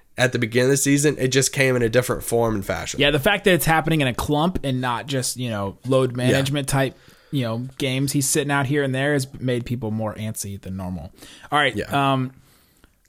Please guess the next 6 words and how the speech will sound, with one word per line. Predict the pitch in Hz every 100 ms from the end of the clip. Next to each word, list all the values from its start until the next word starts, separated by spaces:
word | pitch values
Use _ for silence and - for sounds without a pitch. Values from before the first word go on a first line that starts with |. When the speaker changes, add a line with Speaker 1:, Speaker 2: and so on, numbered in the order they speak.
| _ _
Speaker 2:
what's | - 202
the | 262
best | 233 226 165
win? | 190 160 101 - - _ _
Lakers | 131 175 220 202
win? | 233 247